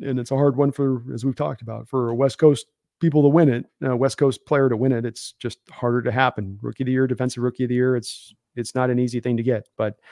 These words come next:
it is nice just to look at in general, Brendan, when you look at the, these Rookie of the Year votes,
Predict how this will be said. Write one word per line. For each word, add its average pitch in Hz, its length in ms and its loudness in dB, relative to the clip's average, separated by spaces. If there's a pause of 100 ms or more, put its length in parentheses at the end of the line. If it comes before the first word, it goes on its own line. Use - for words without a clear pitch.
(420)
it 156 120 6
is 170 180 6
nice 170 400 4
just - 220 -6
to 151 60 0
look 147 140 4
at 147 80 4
in 135 120 4
general, 143 260 2
Brendan, 135 320 0
when 127 80 -2
you 123 80 -4
look 131 160 -2
at 131 60 -6
the, 127 220 -4
these 123 280 -6
Rookie 131 240 -2
of 127 60 0
the 123 80 -2
Year 127 120 0
votes, 127 540 -2